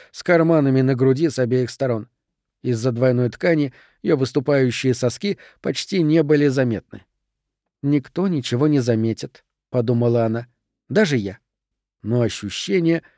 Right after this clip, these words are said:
было приятным. Напоследок она крутанулась перед зеркалом еще разок, чтобы убедиться, что все в порядке, затем вернула свой бюстгальтер на место в ящик комода.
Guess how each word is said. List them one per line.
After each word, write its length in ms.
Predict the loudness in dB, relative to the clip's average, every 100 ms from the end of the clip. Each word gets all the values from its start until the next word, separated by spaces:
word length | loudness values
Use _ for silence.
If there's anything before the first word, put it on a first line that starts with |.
| _ _ _
было 260 | -4 -4
приятным. 580 | -2 -2 -2 -4 -10 -20 _ _ _ _ _ _
Напоследок 640 | -8 -2 -2 0 2 2 2
она 160 | 2
крутанулась 640 | 0 0 2 4 4 2
перед 240 | 0 -2 2
зеркалом 440 | 2 2 2 2
еще 420 | 2 0 -2 0
разок, 360 | 0 2 0 -4 -20 -20 _
чтобы 280 | -2 2 4
убедиться, 460 | 2 -2 -4 -4
что 200 | -4 -4
все 220 | -4 -4 -6
в 60 |
порядке, 580 | -2 0 2 0 -2 -4 -6 _ _
затем 380 | -2 2 2 4
вернула 380 | 4 4 4 2
свой 200 | 0 0
бюстгальтер 640 | 2 0 2 0 2 0
на 140 | 2 2
место 400 | 2 0 -4 -2
в 40 |
ящик 420 | 0 0 -2 -10
комода. 500 | -6 -4 -4 -6 -12